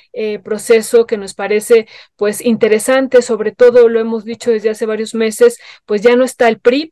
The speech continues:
ya no está el pan, pero ¿qué pasa con este espacio, pues, tan, tan importante en términos educativos para México y para América Latina y para Iberoamérica también,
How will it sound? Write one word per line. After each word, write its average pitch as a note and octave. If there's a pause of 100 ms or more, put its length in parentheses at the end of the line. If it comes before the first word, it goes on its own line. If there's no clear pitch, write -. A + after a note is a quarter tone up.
(220)
ya A3
no A3
está -
el A3
pan, B3+ (400)
pero G#3+
¿qué B3
pasa B3
con G#3
este G#3
espacio, G#3+
pues, F#3
tan, A3
tan A3
importante G#3
en G3+
términos G#3
educativos G3
para F#3
México A#3
y G#3
para G3
América G3+
Latina A#3+
y F3
para F#3+
Iberoamérica G3+
también, A3